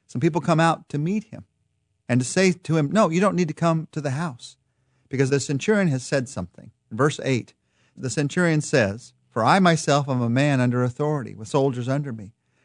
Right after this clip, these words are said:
And I tell this one, 'Go,' and he goes, and that one, 'Come,' and he comes. And I say to my servant, 'Do this,' and he does it." When Jesus heard this, he was amazed at him.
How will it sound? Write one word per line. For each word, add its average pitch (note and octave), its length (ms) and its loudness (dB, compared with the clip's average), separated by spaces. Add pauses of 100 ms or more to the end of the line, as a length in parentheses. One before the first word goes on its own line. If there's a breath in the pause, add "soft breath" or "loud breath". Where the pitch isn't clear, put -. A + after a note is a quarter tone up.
And A#2 120 2
I B2 40 4
tell C3+ 220 2
this C#3 220 -2
one, C3 200 -2
'Go,' A#2+ 260 -2
and D3+ 100 -6
he A2+ 40 -6
goes, B2 380 -2
and A2 140 -4
that A#2+ 180 -2
one, B2+ 160 -4
'Come,' A#2+ 300 -2
and B2+ 80 -2
he G#2+ 80 -4
comes. C3+ 360 -4
And A2 120 -4
I - 20 -6
say C#3+ 180 0
to C3+ 80 0
my B2 140 2
servant, C3+ 380 -4
'Do C3 120 -4
this,' D#3 220 -2
and E3+ 80 -8
he E3 80 -6
does F#3+ 260 0
it." F#2 160 -16 (920)
When G2+ 140 -12
Jesus E3+ 300 -6
heard C#3+ 280 -4
this, - 380 -20 (340)
he D3+ 100 -8
was E3+ 160 -4
amazed C3 520 -8
at - 60 -20
him. - 120 -20